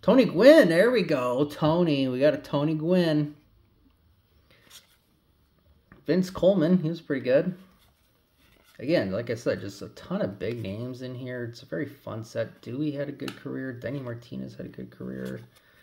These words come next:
Balboni. <laughs> But, uh, yeah, so anyway, that's, uh, two Bobby Thigpens.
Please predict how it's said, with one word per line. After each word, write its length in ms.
Balboni. 800
<laughs> 40
But, 380
uh, 580
yeah, 280
so 160
anyway, 260
that's, 380
uh, 320
two 160
Bobby 340
Thigpens. 520